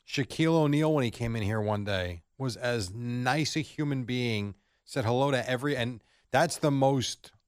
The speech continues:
alive I've ever seen this building, was when Shaq was here. There was a buzz that Shaq was here. He was one.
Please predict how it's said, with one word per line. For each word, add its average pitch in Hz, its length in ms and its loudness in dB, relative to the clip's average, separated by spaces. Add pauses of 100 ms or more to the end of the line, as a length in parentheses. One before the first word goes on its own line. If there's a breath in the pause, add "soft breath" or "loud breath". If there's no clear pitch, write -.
alive 123 720 4
I've 110 200 2
ever 120 280 -2
seen 117 380 -2
this 98 140 -4
building, 87 520 -2 (400)
was 113 160 -12
when 104 140 -8
Shaq 117 420 0
was 104 140 -4
here. 101 120 -4
There 113 140 0
was 107 180 0
a 92 120 -4
buzz 90 560 2
that 92 120 -12
Shaq 107 420 2
was 90 200 -10
here. 80 300 -16 (800)
He 135 260 0
was 131 260 0
one. 87 400 -6